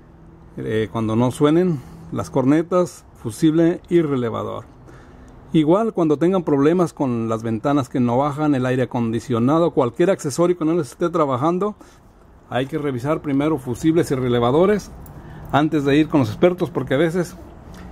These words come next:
eh, por un fusible o un relevador te van a sacar cientos, cientos de dólares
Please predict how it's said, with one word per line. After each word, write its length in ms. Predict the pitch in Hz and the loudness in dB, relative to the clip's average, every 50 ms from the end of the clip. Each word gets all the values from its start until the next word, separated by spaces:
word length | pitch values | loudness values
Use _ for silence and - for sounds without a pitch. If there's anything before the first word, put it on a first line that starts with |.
| - - - - - - - - - | -18 -18 -18 -18 -16 -16 -16 -10 -2
eh, 480 | - 120 113 110 113 110 110 107 104 101 98 95 92 - - - - - - - - | 0 2 2 2 2 2 2 2 2 0 -2 -2 -6 -8 -14 -14 -14 -14 -14 -8 2
por 160 | - 123 131 | 2 4 4
un 100 | 170 185 | 4 2
fusible 500 | 160 175 151 127 190 196 196 190 190 185 | 2 -2 -2 2 2 4 4 4 4 4
o 60 | 175 | 4
un 120 | 170 175 175 | 4 4 4
relevador 400 | 170 156 147 139 143 156 180 175 | 6 4 4 4 2 2 2 0
te 80 | 165 | 2
van 120 | 147 147 147 | 2 2 2
a 60 | 135 | 0
sacar 320 | 127 139 127 - 156 139 | -2 -4 0 0 0 0
cientos, 600 | 120 - 160 151 160 165 160 - 165 151 135 - - - - - - - 175 202 - - - - - - - - - - | 0 2 2 4 4 4 2 0 -4 -4 -4 -6 -8 -8 -8 -10 -16 -16 -16 -16 -16 -20 -20 -20 -20 -20 -20 -20 -20 -14
cientos 460 | - - 175 180 202 196 175 175 151 | -4 2 2 2 2 2 0 0 2
de 80 | 151 | 2
dólares 520 | 135 151 180 202 208 196 202 202 185 - | 2 2 2 2 2 0 0 -2 -4 -6